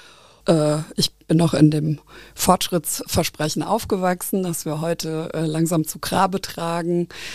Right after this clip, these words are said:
Ähm, und ich glaube, dass viele Menschen in meiner Generation und ältere, aber auch jüngere sehr verunsichert sind von diesen Krisen. Und in Zeiten der Verunsicherung neigen Menschen eben dazu, sich auf das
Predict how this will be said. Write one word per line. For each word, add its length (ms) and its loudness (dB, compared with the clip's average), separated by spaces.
Ähm, 500 4
und 220 2
ich 180 -4
glaube, 440 2
dass 300 0
viele 600 2
Menschen 840 0
in 140 0
meiner 260 0
Generation 840 -4
und 280 -6
ältere, 400 -2
aber 260 -6
auch 140 -12
jüngere 500 2
sehr 220 -4
verunsichert 680 -6
sind 280 -2
von 160 2
diesen 280 -2
Krisen. 500 0
Und 400 4
in 180 4
Zeiten 420 2
der 120 2
Verunsicherung 920 -2
neigen 520 2
Menschen 320 0
eben 240 -2
dazu, 360 -6
sich 300 -6
auf 180 -10
das 380 -4